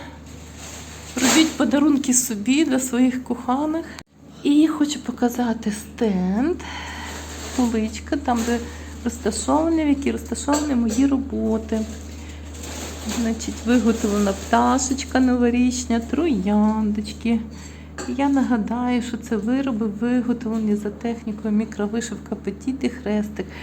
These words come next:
Тут дуже-дуже багато робіт. Пташульки є, квітульки є, алартир є.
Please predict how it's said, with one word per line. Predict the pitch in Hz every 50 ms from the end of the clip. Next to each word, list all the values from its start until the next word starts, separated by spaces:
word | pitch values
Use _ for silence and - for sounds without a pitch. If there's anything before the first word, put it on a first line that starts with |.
| - - - - - -
Тут | 254 214 202 190 190
дуже-дуже | 214 240 262 277 285 285 311 277 220 202 233 247 - 262
багато | 247 208 214 220 214 240 240 240 240 - 233 - 240
робіт. | 233 226 247 214 185 185 208 208 202
Пташульки | - - - - 247 - - - 233 226 226 214 214 - - 220
є, | 214 208 214 214 214 208 214 - - - - - - - - - -
квітульки | 226 233 - - - 254 233 233 226 226 - - 240
є, | 214 196 214 208 185 -
алартир | - 240 262 262 262 269 262 - - - - 247 240 247 240 240 240 - - -
є. | 233 220 208 208 202